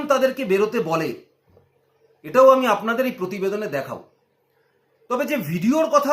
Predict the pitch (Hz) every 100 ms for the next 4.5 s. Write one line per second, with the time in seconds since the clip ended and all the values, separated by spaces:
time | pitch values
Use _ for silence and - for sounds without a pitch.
0 | 285 269 277 269 208 226 226 202 262 294
1 | - 247 160 175 196 262 185 175 202 233
2 | 220 - 151 180 151 196 226 156 - 240
3 | 254 - 143 180 202 240 208 240 226 226
4 | 185 123 120 95